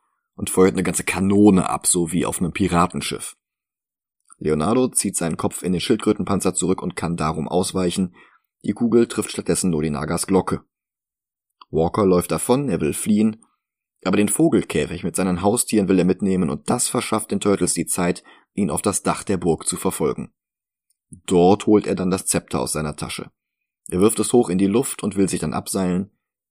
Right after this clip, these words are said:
Die Turtles fangen das Zepter mit sehr viel Teamwork. Der alte Jones beschießt Walker mit einem Katapult und der Schurke stürzt in die Tiefe und taucht mit einem sehr peinlichen Special-Effekt ins Wasser ein.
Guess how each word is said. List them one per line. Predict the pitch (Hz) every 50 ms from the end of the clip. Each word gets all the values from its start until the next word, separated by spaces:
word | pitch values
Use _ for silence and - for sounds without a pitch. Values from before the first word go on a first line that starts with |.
| _ _ _ - -
Die | -
Turtles | - 120 120 139 - 160 151 -
fangen | - - 123 131 147 151
das | 147 139 -
Zepter | - - 156 - - 160 151
mit | 127 110 98 92
sehr | 87 - - 98 104 101 101 101 101
viel | - 95 87
Teamwork. | - - 104 113 107 - 127 135 143 139 - - _ _ _ _ _ _ _ _ _ _ _ -
Der | - - -
alte | 87 95 - 95
Jones | 87 - 101 98 104 110 117 - -
beschießt | - 95 - 104 92 - -
Walker | 85 87 90 - 92
mit | 82 - -
einem | 78 82
Katapult | - - - - 85 - 135 120 120 123 - - _ _ _ _ _ _ _ _ _ _ _ _ _ _ -
und | 98 95 110
der | 107
Schurke | - - 92 87 - - 82
stürzt | - - 92 87 - -
in | 73 80
die | 80
Tiefe | - - 101 95 - - 98 - - _ _ _ _ _ _ _ _ _ _ _ _
und | - 98 90 -
taucht | 98 87 85 - -
mit | 101 - -
einem | 76 82 82 82
sehr | 82 90 90 - - 95 92 82
peinlichen | - - 85 80 76 - - 85
Special-Effekt | - - 82 78 - 78 65 - - - - - -
ins | 87 - -
Wasser | - - - - -
ein. | 50 - -